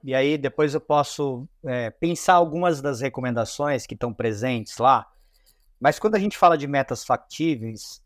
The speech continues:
é, é, a captação de recursos é tão estratégica dentro de uma organização que ela, óbvio, não pode ficar na mão de uma pessoa ou de uma equipe. É, por isso, assim, a gestão, no final das contas, assim, se o captador de recursos não conseguir, o profissional de captação não conseguir captar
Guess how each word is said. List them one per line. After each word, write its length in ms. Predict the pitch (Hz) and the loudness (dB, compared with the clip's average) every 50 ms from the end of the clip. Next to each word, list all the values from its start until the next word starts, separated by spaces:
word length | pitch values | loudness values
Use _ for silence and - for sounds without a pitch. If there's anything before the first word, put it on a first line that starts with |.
| _ | _
é, 720 | - 127 123 120 120 120 117 117 117 113 113 110 110 107 107 104 104 101 101 101 107 - _ _ _ _ _ _ _ _ _ _ | -2 0 2 2 2 0 0 -2 -2 -2 -2 -2 -2 0 0 0 -2 -2 -4 -12 -16 -20 _ _ _ _ _ _ _ _ _ _
é, 240 | 131 123 120 123 - - _ | -4 -4 -4 -4 -6 -6 _
a 100 | 190 208 | -6 -2
captação 440 | - 302 285 - - - - 196 175 | 0 -2 0 0 0 -2 -2 -2 0
de 80 | 147 | 0
recursos 420 | 156 139 - 170 - - - 147 143 | 0 0 0 -8 -10 -10 -6 -2 -2
é 80 | 156 | -2
tão 200 | - _ 214 254 | 0 _ -2 -2
estratégica 720 | 233 - - - 151 127 - _ 131 123 123 120 - - 120 | -2 -2 0 0 0 0 0 _ 0 0 0 0 -2 -6 -6
dentro 180 | 110 120 113 | -6 -6 -6
de 60 | 117 | -6
uma 140 | 110 110 110 | -8 -8 -8
organização 760 | 113 104 110 107 101 107 107 98 - - 147 147 147 131 107 | -8 -6 -8 -8 -6 -6 -6 -6 -4 -2 0 0 0 -2 -4
que 120 | - - | -2 0
ela, 180 | 143 151 175 - - | 2 2 2 0 0
óbvio, 400 | 165 160 175 175 143 131 123 135 | 4 4 4 4 4 -2 -6 -4
não 140 | 131 135 123 | -4 -6 -4
pode 300 | - - 139 143 135 - | 2 4 4 4 2 0
ficar 280 | - 143 - - 127 123 | -8 -8 -4 -4 -2 -2
na 120 | 120 120 | -2 -2
mão 380 | 120 120 123 135 139 143 156 151 | -2 -2 -2 -4 -4 -4 -4 -6
de 160 | 113 117 127 | -6 -8 -6
uma 140 | 123 131 - | -6 -6 -4
pessoa 580 | - 190 185 - - - 190 190 180 170 139 | -4 -4 -4 0 0 0 0 2 4 4 4
ou 140 | 123 123 123 | 4 2 0
de 140 | 110 113 117 | -4 -4 -4
uma 100 | 113 110 | -4 -4
equipe. 520 | - - - - - - _ - - _ _ _ _ _ _ _ _ _ _ _ _ _ _ _ | -6 -8 -8 -10 -10 -10 _ -20 -20 _ _ _ _ _ _ _ _ _ _ _ _ _ _ _
É, 360 | 127 120 120 117 113 113 113 - _ _ _ _ _ | -4 0 0 2 2 0 0 -4 _ _ _ _ _
por 100 | 143 151 | 0 0
isso, 280 | 190 196 - - 208 - | 0 0 0 -2 -2 0
assim, 260 | - 151 - - 151 143 | 0 -2 -2 -2 -2 0
a 80 | 143 | 0
gestão, 420 | 127 135 147 143 - - - 190 - - 156 151 - | 0 0 -2 -2 -2 -8 -10 -10 -8 -6 -8 -8 -8
no 180 | 190 185 151 156 | -8 -6 -6 -6
final 240 | - - 190 208 226 | -4 0 2 2 4
das 200 | 208 240 - - | 4 2 2 2
contas, 340 | - 180 185 180 - 147 147 | 0 -2 0 0 2 0 0
assim, 240 | 147 - - 131 | 0 -2 -4 -6
se 300 | 120 - - - - 185 | -6 -6 -10 -6 -2 0
o 140 | 208 208 165 | 0 0 -2
captador 480 | - _ - 143 - - - 131 127 123 | -2 _ 2 2 2 2 0 0 0 -2
de 100 | 117 113 | -2 -4
recursos 460 | 110 - - 113 110 - - 98 95 | -4 -4 -6 -10 -10 -8 -8 -6 -4
não 180 | 107 120 123 110 | -2 -2 -2 -4
conseguir, 520 | - 107 98 - - 104 90 98 107 107 | -6 -8 -8 -8 -8 -8 -4 -2 -2 -2
o 80 | 101 90 | -2 -2
profissional 480 | - - 92 - - 107 101 113 117 | -4 -6 -6 -4 -4 -2 2 2 2
de 100 | 101 101 | 0 0
captação 460 | - 98 - - 101 - - - 104 | -4 -6 -4 -4 -6 -6 -4 -4 -4
não 120 | 104 110 104 | -4 -4 -6
conseguir 360 | - 104 - - - 95 95 | -6 -8 -8 -8 -8 -8 -6
captar 580 | - - 85 - _ - 117 127 135 104 - | -6 -6 -8 -6 _ 2 4 4 4 2 -2